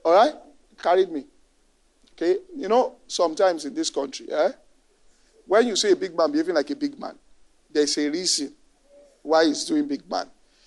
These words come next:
Because sometimes it's the country that makes you do big man. I've been at the airport before. I was going through, uh, uh, I, I, I mean, I had passport. I was going to, I think, Brazil or something. So I, I had a new passport, and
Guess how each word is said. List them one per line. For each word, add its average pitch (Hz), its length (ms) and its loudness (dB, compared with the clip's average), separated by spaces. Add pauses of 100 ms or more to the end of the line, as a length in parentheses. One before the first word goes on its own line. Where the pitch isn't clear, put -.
(160)
Because 302 260 2
sometimes 240 440 0
it's 170 120 -8
the 165 80 -4
country 214 300 -4
that 165 120 0
makes 165 240 -4
you 170 60 -10
do 151 140 -6
big 143 260 -8
man. 131 140 -10 (880)
I've 220 140 4
been 349 140 2
at 220 100 4
the 175 80 4
airport 175 280 0
before. 147 420 -6 (100)
I - 40 -6
was 180 220 0
going 226 220 2
through, 208 320 -10 (260)
uh, - 80 -6 (160)
uh, 165 120 -4 (420)
I, 165 100 2
I, 220 460 -6
I - 20 -6
mean, 170 120 0
I 151 120 2
had 190 280 0
passport. 151 440 -4 (100)
I - 40 0
was 143 140 4
going 202 180 -2
to, 143 260 -8
I - 40 -8
think, 170 220 -12
Brazil 143 360 -6
or 127 60 -6
something. 143 300 -6 (460)
So 175 500 6 (160)
I, 160 160 2 (200)
I 151 200 -2
had 190 140 0
a 156 60 0
new 151 140 -4
passport, 143 460 -4
and 131 240 -6